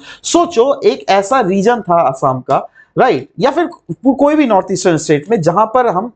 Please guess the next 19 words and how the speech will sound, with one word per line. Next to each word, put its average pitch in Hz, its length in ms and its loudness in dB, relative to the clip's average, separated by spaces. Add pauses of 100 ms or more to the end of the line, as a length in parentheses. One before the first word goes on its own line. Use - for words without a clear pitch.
(120)
कुछ 262 160 -2
कॉटेज 180 360 0
इंडस्ट्रीज 151 580 -2
है, - 160 -6
जैसे 190 220 0
बैम्बू 160 360 -2
इंडस्ट्रीज 117 560 -6
थी, - 180 -12 (600)
but 240 220 2 (320)
वो 302 100 4
बैम्बू 233 540 -2
इस 269 200 0
लोकल 226 380 2
रीजन 233 260 -2
में 240 120 -2
ही 277 140 4
सिर्फ 240 180 0
बिकती 139 320 -4
थी, 117 240 -8